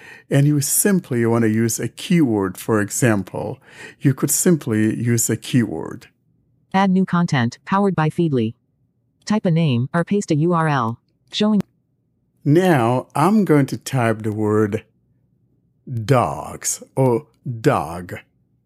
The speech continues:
Speaker 1: D O G. See if we find anything relating to dogs.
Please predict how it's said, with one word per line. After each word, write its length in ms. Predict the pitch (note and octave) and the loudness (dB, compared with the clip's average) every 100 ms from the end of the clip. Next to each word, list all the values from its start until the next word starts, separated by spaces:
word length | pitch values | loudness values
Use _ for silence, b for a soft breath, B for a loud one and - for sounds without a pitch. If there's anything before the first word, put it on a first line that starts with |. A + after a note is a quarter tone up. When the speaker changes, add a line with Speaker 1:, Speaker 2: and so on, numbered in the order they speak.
| _ B2+ | _ -12
Speaker 1:
D 520 | A2 B2 A#2+ B2+ B2+ - | 0 2 4 2 0 0
O 280 | B2+ A#2+ A#2 | 0 2 0
G. 520 | A2 A#2+ F#2+ F2+ G2+ | -2 -2 -2 -4 -4
See 180 | - C3 | 0 0
if 120 | B2+ | 0
we 100 | B2+ | -4
find 320 | - C#3 C3 | 0 2 2
anything 460 | B2 B2 - A#2+ A2 | 2 0 0 -2 -2
relating 500 | G#2+ A2 A#2+ A#2+ A2+ | 0 0 0 0 -2
to 120 | C3+ | -4
dogs. 640 | G#2+ D#2 - - - - | -4 -6 -6 -14 -14 -16